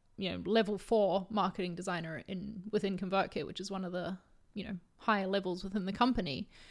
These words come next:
And he's, like, leading the way on things for our design system, for the processes behind getting assets produced that we work with a contractor on, and really is involved at that,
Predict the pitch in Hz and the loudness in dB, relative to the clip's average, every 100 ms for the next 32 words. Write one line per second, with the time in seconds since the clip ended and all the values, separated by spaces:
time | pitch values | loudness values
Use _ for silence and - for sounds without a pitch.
0 | - - - 214 202 196 190 190 185 - | -20 -14 0 4 6 4 2 0 -4 -6
1 | - 254 247 226 208 196 - - - - | 2 4 6 4 4 2 -4 -14 -12 0
2 | 220 226 220 214 214 214 208 196 196 208 | 2 4 4 6 8 8 6 2 0 -2
3 | 190 - 175 185 233 277 262 262 240 247 | -2 0 0 2 4 6 6 2 2 2
4 | 233 226 - 190 185 - - 240 254 - | 4 2 -2 -4 -2 0 6 6 6 4
5 | 233 208 214 226 - 208 214 208 208 208 | 2 2 0 0 -2 0 0 0 0 0
6 | 208 190 196 - 214 - 233 202 202 - | 0 0 -4 -2 -6 -4 -4 -2 -2 -4
7 | - - 208 196 202 - 214 196 - - | -6 -4 -2 0 0 0 -4 -2 -4 -4
8 | 190 - 220 - 196 - 196 190 190 190 | -4 -2 0 0 -2 -2 -4 -2 -4 -6
9 | - - - - - - 202 208 254 269 | -10 -18 -20 -20 -14 -4 0 4 6 6
10 | 233 214 208 190 190 208 202 175 - | 6 4 2 2 2 0 0 -2 -6